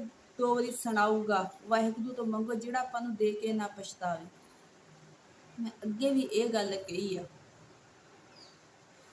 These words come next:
ਮੈਂ ਤੁਹਾਨੂੰ ਆਪਦੀ ਖੁਦ ਦੀ ਕਹਾਣੀ ਦੱਸਦੀ ਹਾਂ। ਮੈਨੂੰ ਜਦੋਂ ਮੈਂ ਵਿਆਹ ਕੇ ਇਸ ਘਰ ਵਿੱਚ ਆਈ ਸੀ, ਉਦੋਂ ਸਾਡੇ ਪਸ਼ੂ ਸੀਗੇ, ਬਾਅਦ 'ਚ ਸਾਡੇ ਪਸ਼ੂ ਵੇਚੇ ਗਏ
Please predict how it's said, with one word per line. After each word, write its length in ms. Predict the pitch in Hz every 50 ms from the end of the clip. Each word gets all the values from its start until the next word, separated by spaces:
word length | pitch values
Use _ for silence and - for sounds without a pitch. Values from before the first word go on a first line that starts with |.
| - - - -
ਮੈਂ 180 | 233 240 247 247
ਤੁਹਾਨੂੰ 260 | 240 262 262 254 254
ਆਪਦੀ 180 | 247 226 254 254
ਖੁਦ 340 | - - 240 240 240 220
ਦੀ 140 | 226 277 277
ਕਹਾਣੀ 360 | 262 254 262 269 269 262 233
ਦੱਸਦੀ 500 | 214 214 208 214 208 220 214 208 240 247
ਹਾਂ। 60 | 247 254
ਮੈਨੂੰ 420 | 247 240 233 233 240 247 240 220
ਜਦੋਂ 240 | - 226 220 233 240
ਮੈਂ 160 | 240 240 226
ਵਿਆਹ 240 | 214 214 202 208 226
ਕੇ 140 | 226 262 254
ਇਸ 140 | 247 - -
ਘਰ 200 | - 262 254 -
ਵਿੱਚ 220 | 233 226 226 -
ਆਈ 160 | 220 196 202
ਸੀ, 160 | 202 - 254 233
ਉਦੋਂ 180 | 226 226 233
ਸਾਡੇ 280 | - - 226 208 220 220
ਪਸ਼ੂ 300 | 220 - 214 214 - 208 -
ਸੀਗੇ, 180 | - 214 220 247
ਬਾਅਦ 240 | 226 214 220 226 220
'ਚ 80 | -
ਸਾਡੇ 320 | - - 240 220 208 220 220
ਪਸ਼ੂ 280 | 214 220 214 - 220
ਵੇਚੇ 460 | 196 185 185 180 - - 185 175 175 170
ਗਏ 140 | 165 175